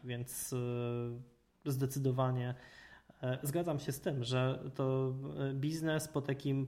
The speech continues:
organoleptycznej ocenie, e, narzędzia, e, powinien podjąć decyzję, na czym chce pracować i,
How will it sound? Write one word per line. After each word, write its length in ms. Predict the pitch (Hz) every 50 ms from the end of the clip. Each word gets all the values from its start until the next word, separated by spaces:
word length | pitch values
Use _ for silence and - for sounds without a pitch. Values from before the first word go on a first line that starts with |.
| - -
organoleptycznej 1200 | 170 147 135 151 151 143 147 147 143 143 - 156 147 151 - - 147 147 143 139 135 139 139 143
ocenie, 580 | 151 147 - 165 160 151 147 147 143 139 143 143 - - - - - - -
e, 380 | - 156 135 135 131 131 131 131 127
narzędzia, 680 | 135 131 127 135 139 139 131 135 131 131 131 127 127 131 151 151 139 131 127 123 123 123 127 127
e, 40 | 120
powinien 440 | 120 - 139 131 131 131 131 131 127
podjąć 400 | 131 131 127 127 127 127 123 120
decyzję, 560 | 120 123 123 - - 127 123 123 123 120 120 117 117 117 120 120 117 117 117 120 120 120 -
na 220 | 127 123 123 123
czym 280 | 127 - - 127 127 127
chce 240 | - - - 135 127
pracować 760 | - - 123 127 - 147 139 131 131 123 117 123 - - -
i, 400 | 131 127 123 123 120 120 120